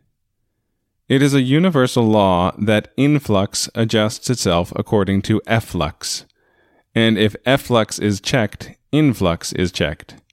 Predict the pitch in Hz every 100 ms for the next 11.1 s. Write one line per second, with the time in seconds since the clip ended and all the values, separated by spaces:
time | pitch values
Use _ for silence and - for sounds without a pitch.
0 | _ _ _ _ _ _ _ _ _ -
1 | 160 175 175 - 160 147 156 156 147 95
2 | 82 95 92 113 113 113 120 - 135 143
3 | - 95 92 - 107 104 120 120 127 123
4 | 107 98 - 104 95 92 98 80 - 104
5 | _ _ _ _ _ 113 117 - 135 135
6 | 127 127 123 - 120 101 92 92 101 113
7 | 110 - - 110 107 113 127 127 - 85
8 | 76 - - - - 110 107 107 113 117
9 | 73 - - - _ 107 110 104 110 -
10 | 107 98 90 90 - 113 101 90 87 85